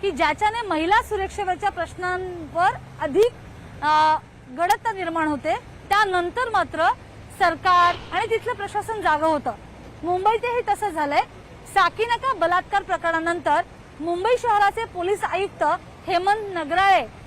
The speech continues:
यांनी महिला सुरक्षेच्या दृष्टीनं आता काही पावलं उचलली आहेत, काही गोष्टींची अंमलबजावणी केली जाणार आहे. आणि आजपासूनच म्हणजे सोमवारी रात्री दहा वाजल्यापासूनच वेगवेगळ्या ठिकाणी पोलिसांची गस्त असेल, अ, मग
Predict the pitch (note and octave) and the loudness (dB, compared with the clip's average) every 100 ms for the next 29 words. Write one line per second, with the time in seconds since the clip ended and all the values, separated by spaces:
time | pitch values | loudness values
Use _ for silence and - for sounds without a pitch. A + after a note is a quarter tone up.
0 | - F#4 G#4+ A#4 F4 D#4+ A4+ B4 G#4 F#4+ | -2 -2 0 -4 -2 0 0 0 -2 -4
1 | F#4+ G4 F#4+ E4+ - G4 E4 F4 - - | -6 -6 -4 -4 -6 -2 -2 -2 -8 -18
2 | - D#4 G4+ G#4 G4+ A4+ - D4+ D#4 F#4+ | -6 -2 0 0 0 -2 0 0 2 4
3 | G4+ - D#4+ D#4 E4 C4+ - - - - | 2 2 0 2 2 0 -6 -20 -18 -4
4 | E4+ A4+ E4 G4 G#4 A4 B4 F4 D4+ G4 | 0 0 0 -2 -4 -2 0 0 0 0
5 | G4 F4+ F4 F#4 F#4 D#4+ D#4+ D4 C#4+ C#4+ | 0 0 0 -2 -4 -4 0 0 2 0
6 | C4 - - - D4+ G4+ - D#4 F#4 G#4 | -2 -8 -18 -10 -6 -6 -4 0 2 2
7 | - G4+ E4+ F#4 F4 C4 C4 B3+ D4 E4+ | 0 0 0 0 -2 -2 -4 -6 -4 0
8 | E4+ F4+ - - - - F#4 F4+ F#4 G#4 | 2 2 -2 -20 -16 -4 -4 -2 2 2
9 | A4 A#4+ F#4+ D#4 - G#4 G#4+ C4+ D#4 D4+ | 4 2 0 -2 -6 -2 -2 -2 -4 2
10 | G4 F#4 E4+ F4+ E4+ E4+ G4+ D#4+ D4 - | 2 2 0 -2 -2 -2 -2 -2 -4 -14
11 | - - D#4 G4 G#4 A4 G#4+ G#4+ F#4 F#4+ | -20 -12 -2 0 0 -2 -2 0 0 0
12 | - F4 F4 F#4+ E4+ D#4 D#4 - F4 D#4 | -6 -6 -4 -6 -6 -2 -2 2 0 2
13 | D#4+ C#4+ D4+ - - - D4+ D4+ E4 | 0 0 -2 -10 -20 -6 -2 -2 -2